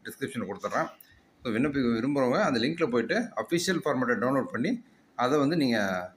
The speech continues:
அ, ஃபில் அப் பண்ணி சப்மிட் பண்ணுங்க. மேற்காணும் பணியிடத்திற்கு விண்ணப்பிக்கும் கீழ்க்கண்ட ஆவணங்கள் கட்டாயம் இணைக்கப்பட வேண்டும். So, விண்ணப்பத்தை வந்து, அ, முழுமையான தகவலை ஃபில் அப் பண்ணுங்க. பாஸ்போர்ட் சைஸ் ஃபோட்டோ ஒட்டணும். கல்வி தகுதிக்கான சான்றிதழ், மதிப்பெண் சான்றிதழ், நகல், சுய சான்று பெர்மிட்டு.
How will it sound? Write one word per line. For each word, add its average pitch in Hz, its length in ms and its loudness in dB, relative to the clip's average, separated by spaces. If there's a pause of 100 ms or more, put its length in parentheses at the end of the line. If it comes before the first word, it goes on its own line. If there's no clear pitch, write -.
(260)
அ, 107 100 0
ஃபில் 139 180 0
அப் 117 80 0
பண்ணி 151 160 0
சப்மிட் 101 280 -2
பண்ணுங்க. 98 300 -6 (1120)
மேற்காணும் 208 400 2
பணியிடத்திற்கு 151 560 2
விண்ணப்பிக்கும் 135 640 0 (140)
கீழ்க்கண்ட 143 300 0
ஆவணங்கள் 127 440 2
கட்டாயம் 123 280 0
இணைக்கப்பட 110 420 -2
வேண்டும். 104 260 -2 (760)
So, 160 100 2
விண்ணப்பத்தை 143 480 2
வந்து, 127 460 2
அ, 117 120 2
முழுமையான 120 400 2
தகவலை 117 260 2
ஃபில் 113 140 -4
அப் 101 80 -4
பண்ணுங்க. 107 460 -2
பாஸ்போர்ட் 120 400 -4
சைஸ் 110 240 -6
ஃபோட்டோ 117 280 0
ஒட்டணும். 107 280 -4 (440)
கல்வி 160 260 0
தகுதிக்கான 135 520 2
சான்றிதழ், 123 600 0
மதிப்பெண் 117 340 -2
சான்றிதழ், 110 540 -2
நகல், 110 380 -2
சுய 147 260 0
சான்று 117 300 0
பெர்மிட்டு. 101 360 -4